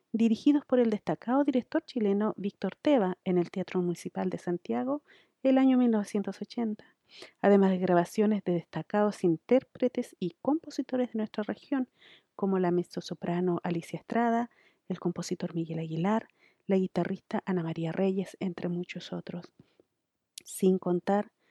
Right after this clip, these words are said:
con las grabaciones históricas de los discursos de rectores, visitas ilustres y donaciones que hemos recibido, como la del barítono chileno Guillermo Asensio, que el año dos mil diez donó a la universidad gran parte de su colección de grabaciones en C D.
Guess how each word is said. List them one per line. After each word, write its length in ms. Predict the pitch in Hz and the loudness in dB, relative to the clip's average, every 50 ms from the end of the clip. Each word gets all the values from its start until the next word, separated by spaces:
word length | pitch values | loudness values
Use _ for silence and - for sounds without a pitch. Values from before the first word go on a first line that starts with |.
| _ _ _ | _ _ _
con 160 | _ - 185 190 | _ 2 2 4
las 120 | 185 180 | 4 2
grabaciones 540 | 180 175 175 175 - - 185 180 170 - - | 2 0 0 0 -2 0 0 0 0 -2 -8
históricas 720 | 165 - _ - 240 254 247 262 - - - 254 - - | -10 -8 _ 4 4 6 6 4 0 -2 -4 -4 -2 -2
de 80 | 208 | -4
los 140 | 202 185 - | -4 -4 -6
discursos 480 | - - - - - 208 - - 190 180 | -8 -10 -10 -4 -6 -6 -4 -4 -8 -8
de 60 | 170 | -8
rectores, 500 | - - _ _ - 226 220 214 226 214 | -8 -14 _ _ -2 -2 0 0 0 -2
visitas 480 | - 180 - - 185 - - - - - | -2 -6 -10 -10 -10 -10 -10 -8 -4 -4
ilustres 560 | 180 190 240 240 - - - 233 226 - _ _ - - - - _ - | -2 0 0 -2 -2 -2 -4 -4 -4 -4 _ _ -20 -20 -20 -18 _ 0
y 140 | 233 233 | 2 4
donaciones 640 | 208 233 226 220 202 196 - - 277 285 294 311 - | 6 6 6 6 4 2 2 0 4 4 4 4 4
que 100 | - - | 2 0
hemos 160 | 269 254 233 | 0 0 0
recibido, 600 | - 208 - - - 190 202 254 277 254 214 - - | -2 -6 -8 -6 -8 -4 -2 0 2 2 0 0 -2
como 200 | - 220 220 220 | -2 -2 0 0
la 160 | 214 208 202 | 0 0 0
del 140 | 208 202 202 | 0 -2 -2
barítono 460 | 196 196 - 226 - - 233 220 214 | -2 -2 -4 -6 -6 -4 -6 -6 -6
chileno 500 | _ - 190 190 196 202 208 208 208 208 | _ -6 -4 -2 -2 -2 -2 -2 -4 -6
Guillermo 440 | 202 - 190 170 185 185 185 185 175 | -6 -6 -6 -6 -4 -4 -4 -4 -6
Asensio, 520 | - - - 254 240 226 - - 220 208 _ _ - - - - _ _ _ | -6 -2 -2 -2 -2 -2 -4 -8 -14 -16 _ _ -20 -20 -20 -20 _ _ _
que 120 | - - 196 | -2 2 4
el 60 | 196 | 6
año 220 | 185 190 185 175 | 8 8 8 6
dos 160 | - 170 156 170 | 4 2 -2 2
mil 220 | 208 247 277 269 | 2 2 2 0
diez 320 | 226 220 226 240 240 - - _ _ _ _ _ _ - | 0 2 2 2 0 -2 -12 _ _ _ _ _ _ -4
donó 280 | 185 208 202 208 240 | 0 2 4 4 6
a 40 | 262 | 4
la 120 | 269 277 | 4 4
universidad 600 | 269 254 240 240 226 - - 208 214 214 240 254 262 - | 4 4 4 2 0 0 -2 -2 0 0 0 -2 -4 -6
gran 320 | - 185 190 208 226 247 247 | -6 -4 0 2 2 2 2
parte 360 | - 240 233 - - - 226 | 2 -2 -4 -4 -4 -6 -6
de 80 | 214 - | -6 -6
su 120 | - 196 | -8 -12
colección 680 | - - 175 170 - - - - 240 262 277 277 262 | -8 -6 -8 -8 -8 -10 -8 -4 -2 0 0 0 0
de 100 | 220 202 | -2 -2
grabaciones 680 | 196 196 185 185 175 - - - 190 190 185 175 - - - | -2 -2 -4 -4 -6 -8 -6 -6 -4 -4 -4 -6 -8 -8 -4
en 160 | 208 185 170 | -4 -4 -4
C 180 | - - 175 175 | -6 -12 -14 -14
D. 200 | - 160 160 | -12 -14 -16